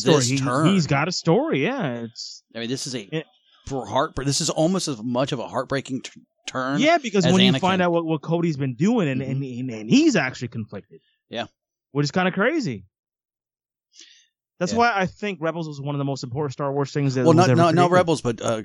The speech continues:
Speaker 1: Clone Wars. You
Speaker 2: Uh,
Speaker 1: see,
Speaker 2: Clone
Speaker 1: you
Speaker 2: Wars, I'm
Speaker 1: see,
Speaker 2: sorry.
Speaker 1: yeah, you see that, that relationship of, of all of these people.
Speaker 2: Yeah.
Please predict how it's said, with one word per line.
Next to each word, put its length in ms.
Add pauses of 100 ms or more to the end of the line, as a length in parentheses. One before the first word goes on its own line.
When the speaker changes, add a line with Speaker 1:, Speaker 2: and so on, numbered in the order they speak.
Speaker 1:
Clone 240
Wars. 220
You 120
Speaker 2:
Uh, 40
Speaker 1:
see, 180
Speaker 2:
Clone 140
Speaker 1:
you 60
Speaker 2:
Wars, 120
I'm 60
Speaker 1:
see, 60
Speaker 2:
sorry. 120
Speaker 1:
yeah, 60
you 180
see 200
that, 200
that 200
relationship 600
of, 320
of 260
all 360
of 80
these 260
people. 380
Speaker 2:
Yeah. 300